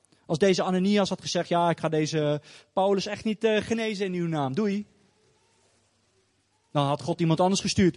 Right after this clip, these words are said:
Of hetzelfde gedaan als dat hij bij Jona deed. Gods wil is zo vruchtbaar en zo mooi. Hij wilt ons vrijzetten van elke leugen, van elke bolwerk.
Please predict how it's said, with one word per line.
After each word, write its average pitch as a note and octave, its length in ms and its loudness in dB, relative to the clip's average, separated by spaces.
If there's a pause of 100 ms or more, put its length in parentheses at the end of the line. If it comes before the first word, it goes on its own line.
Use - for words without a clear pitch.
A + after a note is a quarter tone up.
(140)
Of F#3 140 0
hetzelfde F#3 360 2
gedaan F3 220 -2
als F3 100 -4
dat F3 120 -2
hij F3 80 -6
bij F3+ 120 4
Jona G3+ 300 6
deed. E3 320 2 (1800)
Gods - 400 2
wil B3 320 2
is - 280 -2
zo D4 200 0
vruchtbaar C#3 640 -8
en C#3+ 120 -6
zo F#3+ 300 -2
mooi. A#2+ 420 -4 (260)
Hij D#3+ 180 0
wilt G#3+ 220 2
ons G#3 380 -2
vrijzetten B3 760 -4
van F3+ 180 -6
elke C4+ 440 2
leugen, C3+ 480 -4 (140)
van F3+ 160 -6
elke A#3+ 420 2
bolwerk. C#3 720 4